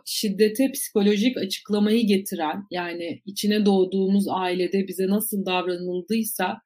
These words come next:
biz de hayatımızı ona göre kurguluyoruz ve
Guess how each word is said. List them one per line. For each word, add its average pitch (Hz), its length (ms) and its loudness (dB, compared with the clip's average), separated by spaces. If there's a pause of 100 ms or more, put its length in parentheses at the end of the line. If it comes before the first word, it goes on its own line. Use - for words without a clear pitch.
(420)
biz 202 160 0
de 226 60 6
hayatımızı 202 680 4
ona 214 200 4
göre 202 300 4
kurguluyoruz 160 1000 -2
ve 202 280 4